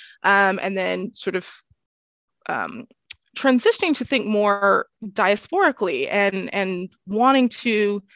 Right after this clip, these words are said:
see, you know, what the history was like for Black women in Mexico. And it really came about because I, you know, I wanted to do a project on the history of Black people, and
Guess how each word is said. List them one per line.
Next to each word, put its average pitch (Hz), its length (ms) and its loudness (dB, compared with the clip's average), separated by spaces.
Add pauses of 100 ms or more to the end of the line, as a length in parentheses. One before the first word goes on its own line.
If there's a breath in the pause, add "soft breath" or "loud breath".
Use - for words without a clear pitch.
(100)
see, 240 380 2
you 214 140 -4
know, 175 160 -2
what 226 220 2
the 233 80 -2
history 220 340 -4
was 180 240 -6
like 185 260 2
for 180 560 -2 (320 loud breath)
Black 208 240 4
women 202 200 2
in 196 120 0
Mexico. 208 600 -4
And 196 120 0
it 214 200 0
really 320 240 2
came 247 240 -2
about 262 320 0
because 196 280 -4
I, - 100 -2
you 202 140 -2
know, 190 60 0
I 180 60 -2
wanted 220 300 0
to 208 40 -12
do 214 120 -2
a 196 40 0
project 208 400 0
on 190 260 -2 (300 loud breath)
the - 100 -8
history 208 520 0
of 180 240 -4
Black 165 260 -2
people, 262 460 0
and 170 440 -2